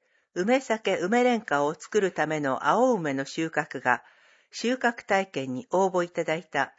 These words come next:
市民の方々と縄文海進販売店の会の皆さんにより行われました。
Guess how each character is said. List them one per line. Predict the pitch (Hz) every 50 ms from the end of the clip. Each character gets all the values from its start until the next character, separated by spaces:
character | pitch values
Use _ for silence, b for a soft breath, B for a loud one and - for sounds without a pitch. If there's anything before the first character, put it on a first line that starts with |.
| _
市 | - - - 247
民 | 262 247 214 180 160
の | 147 147
方 | - 165 151 - 190
々 | 180 170 156 - 135 120
と | - - 117 113 b b b b b b b 165
縄 | 165 220 254 262
文 | 247 247 240 240 233
海 | - - 220 202 208
進 | 220 - - 151 139 139
販 | - - 202 220 226 220
売 | 220 214 208 202
店 | - - 165 160 151
の | 147 151
会 | - - 185 180 170
の | 151 139 135
皆 | 147 156 165 190
さ | - - 156 139
ん | 131
に | 127 123
よ | 127 123
り | - 123 113 - _
行 | - 147 - - 196
わ | 190 175 170 165
れ | 151 147
ま | 139 139
し | - - -
た。 | - 104 -